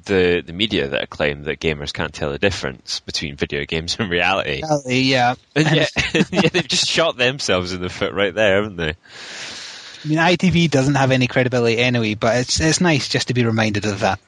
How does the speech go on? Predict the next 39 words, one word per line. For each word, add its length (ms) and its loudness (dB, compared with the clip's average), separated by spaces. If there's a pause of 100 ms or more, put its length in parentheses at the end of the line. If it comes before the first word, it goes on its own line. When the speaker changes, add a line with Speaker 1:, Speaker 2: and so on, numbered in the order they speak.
(140)
Speaker 2:
fact 400 -2
every 180 2
so 180 -6
often. 360 -4
Speaker 1:
Just 180 -8
how 160 0
piss 240 -8
poor 240 -4
they 180 -2
are. 200 -2 (600)
Speaker 2:
Yeah. 600 4 (1160)
So 120 -2
that 80 2
was 120 2
your 120 4
last 260 2
thing, 180 4
that 140 4
whole 280 0
s-, 200 -6
Speaker 1:
Yep. 240 2 (340)
Speaker 2:
I 140 4
T 180 0
V 160 2
thing. 320 0 (300)
Speaker 1:
That 160 0
was 160 -10
Speaker 2:
It's 140 2
Speaker 1:
it. 20 -8
Speaker 2:
worth, 320 2
it's 140 2
worth 180 2
going 140 4
to 60 6
go 80 6
find 280 2
the 60 4
clip. 280 0
A, 140 -4